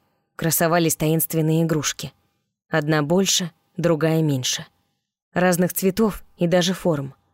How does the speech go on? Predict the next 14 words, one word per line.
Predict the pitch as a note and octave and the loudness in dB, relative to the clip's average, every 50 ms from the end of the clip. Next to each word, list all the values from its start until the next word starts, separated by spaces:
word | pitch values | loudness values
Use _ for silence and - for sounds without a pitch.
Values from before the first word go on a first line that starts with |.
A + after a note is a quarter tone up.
| _ _ _ _ _ _ _ _ _ _ _ - | _ _ _ _ _ _ _ _ _ _ _ -4
Некоторые | - G3 G#3 G3 - - - E3+ E3 D#3+ | 0 0 0 0 0 -2 0 2 2 2
напоминали | E3+ E3+ F3+ F3 F3 F3 F3+ F3+ F3+ F3 | 2 2 2 2 2 4 2 2 2 2
сочные | - - F#3+ F3+ - - F#3 F3+ F3 | 2 0 -2 -2 0 0 0 0 0
плоды, | F3+ F#3+ F#3 F3 D#3 D3 C#3 - _ _ _ _ _ _ _ _ _ - | 0 -2 -2 0 -2 -2 -4 -6 _ _ _ _ _ _ _ _ _ -4
некоторые — | - F3 F#3+ G3 - G3 - E3+ C#3+ C#3+ C#3 C#3 C#3 _ _ _ _ _ _ _ _ _ _ _ - | -2 0 0 0 0 -2 -2 -2 -2 -2 -4 -4 -8 _ _ _ _ _ _ _ _ _ _ _ -4
затейливые | F#3 F#3 F#3 F3 - - F#3+ F3+ F3+ F3 D#3 D#3+ E3 D#3+ | -2 0 0 0 2 2 2 2 2 2 2 2 2 2
витые | D3 E3+ E3 - F3+ E3+ E3+ | 2 0 0 2 2 2 2
леденцы. | E3 E3 D#3 E3+ E3 E3+ - - - C3 C3 _ _ _ _ _ _ _ _ _ _ _ _ _ _ _ | 2 2 2 2 0 2 0 -2 -6 -8 -12 _ _ _ _ _ _ _ _ _ _ _ _ _ _ _
Но | - F3+ F3+ E3+ | -2 0 2 2
объединяло | E3 D#3+ E3 F3 D#3 F3 F3+ F#3+ F#3+ F3 D#3 | 2 2 0 0 2 2 2 2 2 2 2
их | C#3+ C#3+ - - | 0 0 0 0
одно — | D#3+ D3+ D3 D#3 D3 B2+ - _ _ _ _ _ _ _ _ _ _ _ _ _ _ | -2 0 0 0 -2 -2 -4 _ _ _ _ _ _ _ _ _ _ _ _ _ _
жутковатое | - E3+ F3 E3 - - E3 D3+ D#3+ D#3+ - D#3+ D#3+ | -4 -2 -2 -2 0 -2 0 0 0 0 2 0 0
свечение, | D3+ - D#3+ E3 D#3+ - - G3+ F3+ D#3 C#3 C3 C3 | 0 0 -2 -2 -2 0 0 0 0 0 -2 -4 -8